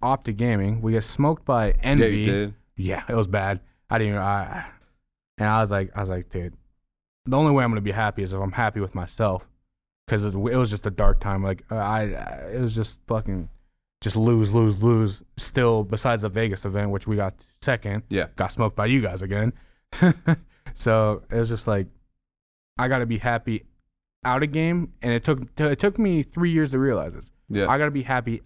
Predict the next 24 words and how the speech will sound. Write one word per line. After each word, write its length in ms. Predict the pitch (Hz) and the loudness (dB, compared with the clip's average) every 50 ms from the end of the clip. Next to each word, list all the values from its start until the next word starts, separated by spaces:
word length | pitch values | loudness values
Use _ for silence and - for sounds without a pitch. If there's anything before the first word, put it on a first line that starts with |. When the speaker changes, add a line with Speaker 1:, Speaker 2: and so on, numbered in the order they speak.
| _ | _
Speaker 1:
out 180 | 117 117 123 131 | -2 0 0 0
of 80 | 135 | 0
game 220 | 131 143 143 143 139 | 0 0 0 0 -2
to 80 | - | -2
be 120 | 117 117 113 | -2 -2 -2
happy 500 | 101 131 117 113 - - 117 110 104 101 - _ _ _ _ _ _ _ | -2 -2 -2 -2 -2 -2 -2 -2 -2 -4 -8 _ _ _ _ _ _ _
with 180 | - 131 107 - | 0 0 0 0
who 120 | - 135 123 | 0 0 0
I'm 120 | 110 101 | 2 2
playing 240 | - - 120 117 113 | 2 2 2 2 2
with 140 | 113 104 - | 0 0 -2
and 120 | 98 98 | -4 -4
who, 420 | - 123 120 113 113 107 101 95 - - _ _ _ _ _ _ | -2 -2 0 0 2 0 0 -2 -6 -12 _ _ _ _ _ _
how 160 | - 135 127 120 | -2 0 2 2
I'm 140 | 117 113 110 | 2 0 0
playing 260 | - 117 110 107 107 | 0 0 0 0 0
in 180 | 98 110 107 104 | 0 2 4 4
game. 220 | 95 - - - - | 4 4 4 2 0
Speaker 2:
Yeah. 240 | - 113 123 117 113 - _ _ - | 0 0 0 0 -2 -6 _ _ -10
Speaker 1:
So 280 | - - 139 117 113 | -2 0 2 2 2
it 180 | 104 101 107 - | 2 -2 -2 -2
took 200 | - 151 139 - | -2 -2 0 0
me, 200 | 147 127 113 - - | 0 0 -2 -4 -8
it, 120 | 95 101 | -10 -12